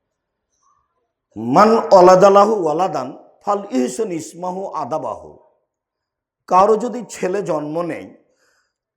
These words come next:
তাহলে সে যেন সুন্দর নাম রাখে আর শিষ্টাচার শিখিয়ে দেয়। তো দুই নম্বরে কি আছে? শিষ্টাচার। শিষ্টাচার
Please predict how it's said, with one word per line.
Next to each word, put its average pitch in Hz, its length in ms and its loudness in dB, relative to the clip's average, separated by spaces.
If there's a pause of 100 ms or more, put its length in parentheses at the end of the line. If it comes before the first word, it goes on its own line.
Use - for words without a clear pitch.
তাহলে 208 420 2
সে 202 260 -4
যেন 196 260 -4
সুন্দর 160 520 -10 (200)
নাম 143 220 -8
রাখে 101 380 -12 (840)
আর 147 220 -6
শিষ্টাচার 190 760 -8
শিখিয়ে 131 460 -12
দেয়। 85 200 -18 (1900)
তো 151 100 0
দুই 147 240 2
নম্বরে 247 420 6
কি 220 240 -4
আছে? 233 280 2 (1040)
শিষ্টাচার। 156 800 -6 (920)
শিষ্টাচার 269 760 2